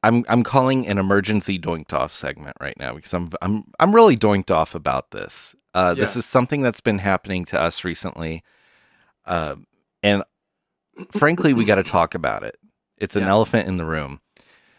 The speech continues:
Speaker 1: Everyone knows that we are the original, the premier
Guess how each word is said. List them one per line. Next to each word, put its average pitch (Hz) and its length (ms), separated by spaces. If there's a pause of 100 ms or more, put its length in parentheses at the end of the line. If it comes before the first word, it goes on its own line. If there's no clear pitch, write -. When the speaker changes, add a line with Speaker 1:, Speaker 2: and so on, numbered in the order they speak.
(480)
Speaker 1:
Everyone 123 520
knows 73 640 (280)
that 85 300
we 110 440 (320)
are 71 540 (480)
the 90 520
original, 113 680
the 101 160
premier 92 920